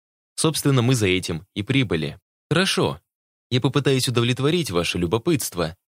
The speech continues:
но должен предупредить. Барьер сам решает, кого пропустить, а кого нет. Все еще хотите попробовать? Конечно, хотим. Ну что же,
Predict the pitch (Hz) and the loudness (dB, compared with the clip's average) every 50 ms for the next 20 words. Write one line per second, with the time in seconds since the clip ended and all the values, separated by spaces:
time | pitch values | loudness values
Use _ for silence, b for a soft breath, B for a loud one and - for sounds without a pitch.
0 | _ _ _ - 151 160 139 165 165 160 151 151 147 139 139 143 135 147 135 151 | _ _ _ 2 2 2 4 4 2 4 2 2 0 0 0 0 0 0 0 0
1 | 160 170 151 151 117 92 - - _ _ _ _ _ _ _ _ _ _ _ 104 | -2 -2 0 -2 -2 -2 -4 -10 _ _ _ _ _ _ _ _ _ _ _ 2
2 | 120 131 131 139 147 139 143 - 165 165 147 107 95 90 - - 123 123 123 107 | 2 4 4 4 4 2 2 2 2 2 2 2 2 2 2 2 2 2 2 0
3 | - - 123 135 160 165 - 107 92 85 90 82 - - - 101 104 101 - - | 0 0 0 2 2 2 0 -2 0 0 -2 -2 -2 -2 0 0 0 0 -2 -8
4 | _ _ _ _ _ _ - 92 92 - 107 101 113 117 127 139 139 98 76 - | _ _ _ _ _ _ -4 -2 0 2 2 2 2 2 2 0 0 -2 -4 -6
5 | - _ _ _ _ _ _ _ _ _ _ _ _ _ _ - - 110 110 104 | -12 _ _ _ _ _ _ _ _ _ _ _ _ _ _ 0 2 2 4 4
6 | - 113 - - 107 117 117 104 113 107 117 110 - 160 175 175 170 156 147 143 | 2 0 0 -2 -2 -2 -2 -2 0 0 -2 0 2 0 0 2 2 0 0 -2
7 | - - _ _ _ _ _ _ _ _ _ _ _ _ _ _ _ _ _ _ | -4 -8 _ _ _ _ _ _ _ _ _ _ _ _ _ _ _ _ _ _
8 | _ - 92 101 131 139 131 104 87 - - 95 - - - 90 76 67 _ _ | _ -2 0 2 2 0 0 -2 -4 -2 -2 -4 -4 -2 -4 -4 -4 -6 _ _
9 | _ _ _ _ _ _ _ _ _ _ _ _ _ _ _ _ 143 160 160 - | _ _ _ _ _ _ _ _ _ _ _ _ _ _ _ _ 0 0 0 0
10 | - 196 165 98 80 78 69 - | 2 0 0 0 -2 -6 -8 -10